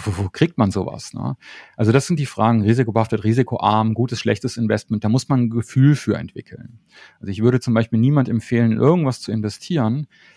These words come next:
ähm, wo er keine Ahnung von hat. Es sei denn, ähm, man probiert das aus und man geht das Risiko ein, dass man halt auch notfalls das Geld verliert. Ähm, was jetzt auf die Flaggentheorie eingeht, gehen wir mal, ich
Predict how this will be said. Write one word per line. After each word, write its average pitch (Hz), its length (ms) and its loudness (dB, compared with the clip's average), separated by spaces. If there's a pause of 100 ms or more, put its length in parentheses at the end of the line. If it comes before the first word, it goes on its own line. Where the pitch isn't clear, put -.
(140)
ähm, 104 400 0 (160)
wo 123 140 2
er 120 40 2
keine 139 220 2
Ahnung 165 240 4
von 92 220 -4
hat. - 260 -10
Es - 160 -12
sei 120 260 2
denn, 160 420 0 (500)
ähm, 117 400 2 (200)
man 113 180 -2
probiert 127 280 0
das 107 140 -4
aus 143 440 2
und 110 220 -4
man 104 140 -2
geht - 160 -4
das - 120 -6
Risiko 151 520 2
ein, 170 400 0 (280)
dass - 200 -4
man 117 120 4
halt 117 120 2
auch - 140 -6
notfalls 117 320 0
das - 120 -14
Geld 107 220 0
verliert. 104 580 -2 (580)
Ähm, 107 460 4
was 107 300 -2
jetzt 120 160 0
auf 104 80 -6
die 101 100 -8
Flaggentheorie 143 720 0
eingeht, 147 480 0 (400)
gehen 160 140 4
wir 170 80 4
mal, 131 180 4
ich - 120 -6